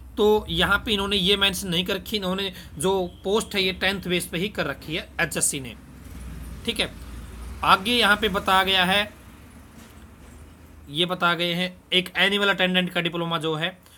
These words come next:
उसके बारे में, ठीक है। यानी कि एनिमल अटेंडेंट में डिप्लोमा वाला जो है उनको प्रेफरेंस देनी चाहिए, इस बारे में इन्होंने केस कर रखा है।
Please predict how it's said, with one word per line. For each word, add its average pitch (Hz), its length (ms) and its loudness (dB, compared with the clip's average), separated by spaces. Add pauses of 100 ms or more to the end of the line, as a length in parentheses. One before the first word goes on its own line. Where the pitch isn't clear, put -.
(120)
उसके 165 320 -2
बारे 139 220 0
में, 113 160 -12 (560)
ठीक 226 200 -2
है। 180 120 -4 (320)
यानी 185 320 4
कि 240 400 2 (360)
एनिमल 220 400 2
अटेंडेंट 214 400 -2
में 208 300 -2 (280)
डिप्लोमा 220 580 2
वाला 202 420 6
जो 185 400 -4 (120)
है 156 380 -4
उनको 185 240 -6
प्रेफरेंस 180 480 -4
देनी 165 300 -6
चाहिए, 170 340 -4 (400)
इस 220 180 0
बारे 180 320 2
में 170 180 -6
इन्होंने 160 340 -4
केस 160 300 -6
कर 139 160 -8
रखा 123 240 -12
है। 110 180 -18